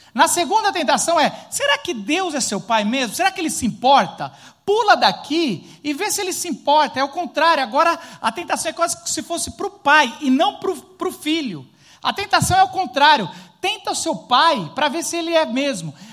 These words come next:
Agora pensa comigo, se hoje colocar em xeque se você é filho do seu pai, depois do ratinho,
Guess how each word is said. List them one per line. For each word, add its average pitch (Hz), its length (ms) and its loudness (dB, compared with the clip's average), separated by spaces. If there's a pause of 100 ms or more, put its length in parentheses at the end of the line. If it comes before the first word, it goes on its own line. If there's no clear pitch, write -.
Agora 381 240 2
pensa 403 440 -4
comigo, 247 340 -2
se - 260 -6
hoje 339 480 -2 (360)
colocar 349 440 0
em 339 140 -4
xeque 311 480 -2
se - 140 -6
você 285 300 -4
é 330 60 0
filho 294 300 -8
do - 80 -12
seu - 200 -8
pai, 226 440 0 (400)
depois 269 460 -2
do 302 100 -4
ratinho, 220 920 -4